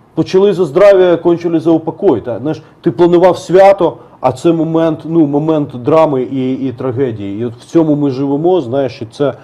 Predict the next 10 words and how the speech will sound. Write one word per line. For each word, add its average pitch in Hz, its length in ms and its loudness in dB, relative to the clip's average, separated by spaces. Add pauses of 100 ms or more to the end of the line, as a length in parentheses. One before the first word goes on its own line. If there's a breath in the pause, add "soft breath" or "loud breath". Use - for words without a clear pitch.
(260 loud breath)
чорт 151 260 0
забирай, 135 400 2
так 120 280 -4
є. 165 80 2
Я 127 100 0
просто 120 320 -10
попрошу 117 400 -10
п'ятий 92 360 -8 (480 soft breath)
слайд, 127 460 0
це 85 280 -6